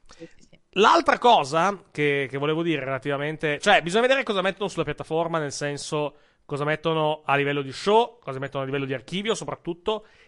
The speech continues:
Speaker 1: e, aggiungo, cosa potrebbero mettere di altre compagnie. Perché se dieci euro solo per gli show Ring of Honor e l'archivio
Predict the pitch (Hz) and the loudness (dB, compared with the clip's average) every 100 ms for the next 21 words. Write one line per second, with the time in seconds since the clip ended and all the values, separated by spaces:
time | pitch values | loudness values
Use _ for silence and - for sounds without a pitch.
0 | _ - 233 233 175 185 180 _ 151 139 | _ 0 4 6 4 0 -4 _ -2 0
1 | 160 208 151 139 160 - - _ - 240 | 2 2 2 -2 -4 -6 -20 _ 4 6
2 | 208 180 214 233 208 262 247 196 214 214 | 6 2 2 2 4 4 4 4 2 2
3 | 220 214 _ 147 180 196 165 196 170 156 | 0 -2 _ -6 2 4 4 2 -2 0
4 | 151 208 156 123 _ _ _ - 170 190 | 0 2 0 -2 _ _ _ -2 0 0
5 | - 220 185 277 294 269 262 277 240 - | 2 0 0 -2 0 2 2 2 0 -2
6 | - 349 294 220 202 - 233 208 180 190 | 0 2 4 2 -2 0 0 2 4 4
7 | 208 208 208 202 196 - _ 226 208 165 | 6 6 4 4 2 -2 _ 2 4 2
8 | - - 190 175 190 190 185 | 0 -8 -6 -2 2 2 0